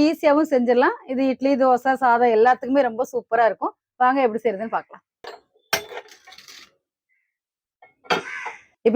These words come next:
நம்ம குழம்புக்கு தேவையான மசாலா எல்லாமே வறுத்துடலாம். நான் இன்னைக்கு வந்து இந்த குழம்பு தேங்காய் எண்ணெயில தான் செய்ய போறேன்.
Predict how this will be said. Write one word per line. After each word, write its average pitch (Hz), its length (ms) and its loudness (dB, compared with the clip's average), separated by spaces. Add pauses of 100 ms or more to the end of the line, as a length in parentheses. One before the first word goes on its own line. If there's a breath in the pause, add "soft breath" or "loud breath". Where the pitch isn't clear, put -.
நம்ம 277 200 4
குழம்புக்கு 269 420 4
தேவையான 247 380 4
மசாலா 247 380 2
எல்லாமே 226 340 0
வறுத்துடலாம். 202 540 -4
நான் 226 120 -2
இன்னைக்கு 226 240 -6
வந்து 269 160 -6
இந்த 247 100 0 (100)
குழம்பு 220 240 -4 (100)
தேங்காய் 269 320 2
எண்ணெயில 214 240 -6
தான் 233 120 -10
செய்ய 190 200 -8
போறேன். 160 160 -14